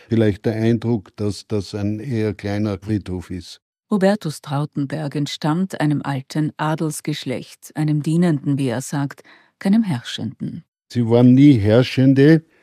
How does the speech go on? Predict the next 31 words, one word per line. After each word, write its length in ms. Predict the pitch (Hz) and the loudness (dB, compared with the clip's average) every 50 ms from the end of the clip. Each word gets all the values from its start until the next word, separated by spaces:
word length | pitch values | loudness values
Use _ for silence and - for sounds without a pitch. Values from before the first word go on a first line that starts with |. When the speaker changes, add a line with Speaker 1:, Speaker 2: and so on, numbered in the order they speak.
| _ _ _ _ _ | _ _ _ _ _
Speaker 1:
mit 240 | - 135 131 120 - | 0 2 2 2 2
Ausnahme 580 | 113 117 127 117 - - 135 127 131 135 123 - | 2 2 2 2 2 0 2 4 4 4 2 0
eines, 600 | 123 127 120 127 139 143 139 135 131 120 - - | -2 -2 0 2 4 4 4 4 2 0 -4 -4
der 240 | - 120 120 123 123 | 0 2 4 4 4
mal 260 | 123 127 123 123 117 | 4 4 2 2 0
Gouverneur 440 | 107 - 131 127 123 120 123 120 120 | 0 -2 0 2 4 4 6 4 4
der 120 | 113 127 | 4 0
Falklandinseln 920 | 110 - 123 123 127 110 - 120 113 110 104 120 120 117 101 101 110 110 92 | 0 2 2 2 2 2 2 2 2 2 4 2 2 2 2 0 0 0 2
geworden 460 | 107 107 101 101 104 107 107 113 113 | 2 2 4 4 4 4 4 4 4
ist 420 | 110 120 147 139 - - - - - - - - - - _ _ _ | 6 6 6 4 2 -4 -12 -16 -20 -20 -20 -20 -20 -20 _ _ _
und 240 | - - 120 107 113 | -4 -2 -2 -2 -2
einer, 380 | - 120 120 123 131 127 120 | -2 0 4 4 4 4 4
der 320 | 110 - 117 117 120 120 117 | 2 2 4 6 6 4 4
mit 400 | 127 123 120 123 113 - _ - | 2 2 2 0 0 -2 _ -2
dem 160 | 123 120 120 | 0 2 2
Max 240 | 120 120 113 - - | 2 2 0 -4 -4
von 180 | - 120 120 | -2 0 2
Mexiko 680 | 117 117 120 104 - - 117 107 - 120 123 123 120 | 2 2 0 -2 -4 -8 -10 -6 -2 0 0 2 2
hinübergegangen 880 | 110 110 120 120 120 127 123 127 113 110 120 107 - 117 117 123 127 123 | 2 2 2 2 2 2 2 0 0 0 -4 -2 0 0 0 2 2 2
ist, 200 | 123 123 110 - | 2 0 0 -2
aber 220 | 123 117 113 123 110 | -4 -2 0 -2 -2
sehr 220 | - - 120 113 | -2 -2 -2 -2
schnell 280 | 95 123 127 120 117 113 | 0 0 0 0 0 0
wieder 220 | 120 113 123 110 | 0 0 0 -2
zurückgekommen 880 | - - 113 113 120 113 98 - 107 95 - - 110 107 101 101 101 101 | -2 -2 0 0 0 0 0 -2 -4 -4 -2 -2 -2 0 0 0 0 0
ist. 240 | 98 90 - - _ _ _ _ _ _ | -2 -4 -6 -12 _ _ _ _ _ _
Und 300 | 143 143 123 110 - - | -8 -6 -6 -6 -2 0
daher 420 | 127 120 117 127 135 135 139 - - | 2 2 4 4 4 4 4 2 -2
ist 420 | 165 170 175 143 107 - - 113 | -6 -4 -4 -4 -4 -4 -6 -4
wahrscheinlich 580 | 120 123 131 123 - 139 135 139 135 127 - - | 0 0 0 0 0 0 2 4 2 2 0 0
das 320 | - 127 113 - - - | -2 -2 -2 -2 -6 -14